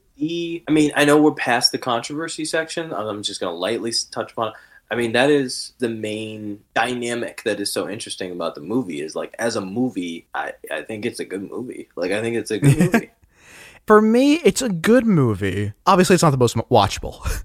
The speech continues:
Speaker 2: <laughs> I wouldn't throw on, like, "Oh, yeah,
Speaker 1: No.
Speaker 2: Cannibal Holocaust. That's a good movie. I'm gonna toss that on." Go, like,
Speaker 1: Yeah.
Speaker 2: Sun-, Sunday afternoon, lazy Sunday afternoon. Toss on a bit of Cannibal Holocaust. Grab a Caprese sandwich or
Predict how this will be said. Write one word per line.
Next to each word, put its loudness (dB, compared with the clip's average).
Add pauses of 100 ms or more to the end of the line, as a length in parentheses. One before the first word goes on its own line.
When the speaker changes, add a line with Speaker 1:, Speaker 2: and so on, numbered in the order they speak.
(260)
Speaker 2:
<laughs> -6
I 10
wouldn't 8
throw 8
on, 10
like, 6
"Oh, 8
yeah, 8
Speaker 1:
No. 6
Speaker 2:
Cannibal 6
Holocaust. 8
That's 6
a -2
good 2
movie. 4
I'm 2
gonna 4
toss 2
that 4
on." 2 (600)
Go, 6
like, 10
Speaker 1:
Yeah. 8
Speaker 2:
Sun-, 4
Sunday 4
afternoon, 0
lazy 0
Sunday -2
afternoon. -4
Toss -2
on -2
a -4
bit -2
of -4
Cannibal 2
Holocaust. 0
Grab 0
a 0 (360)
Caprese 2
sandwich -2
or -2